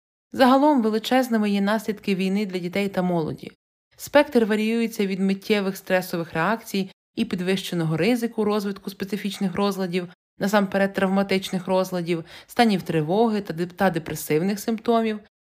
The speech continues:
до загальних наслідків розлуки з батьками та втрати безпеки. Реакції на травму, що відповідають віку. Діти і підлітки, які стикнулися з війною, отримують багато страхів.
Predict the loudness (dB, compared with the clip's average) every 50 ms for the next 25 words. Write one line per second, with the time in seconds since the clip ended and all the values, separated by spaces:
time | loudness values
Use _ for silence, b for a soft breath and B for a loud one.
0 | _ _ _ 2 4 6 6 6 4 2 2 2 2 2 4 4 2 0 -2 -4
1 | -4 -2 0 0 0 0 -2 -6 -6 -4 -4 -4 -4 -4 -4 -4 -4 -4 -4 -6
2 | -8 -6 -6 -8 -10 -8 -4 -2 0 2 2 2 2 0 -2 -4 B B B B
3 | B B _ 2 4 4 2 -2 -4 -4 0 0 0 2 0 -2 -2 -2 -6 -8
4 | -8 -8 -8 -8 -10 -12 -16 -18 -20 _ _ _ _ _ _ _ _ _ _ _
5 | _ _ _ _ _ _ _ _ _ -2 0 2 4 4 2 0 -2 -4 -4 -2
6 | 0 0 0 -2 0 0 2 2 4 2 2 0 0 -2 -6 -2 -2 -2 -2 -2
7 | -4 -6 -6 -4 -2 0 0 0 -2 -2 -4 -4 -4 -4 -6 -10 -14 -18 -18 -20
8 | _ _ _ _ _ _ _ _ _ _ _ _ -2 -2 0 2 2 0 0 -2
9 | 2 2 2 4 2 0 -2 -2 -2 -2 0 0 -2 -6 -10 -6 -6 -8 -6 -2
10 | 0 0 2 2 0 0 -2 -4 -4 -2 0 0 2 2 2 4 4 4 2 2
11 | -2 -6 -4 -2 0 2 2 2 0 0 -2 -2 -2 -2 -2 -2 -2 -4 -6 -6
12 | -6 -6 -6 -6 -6 -6 -8 -8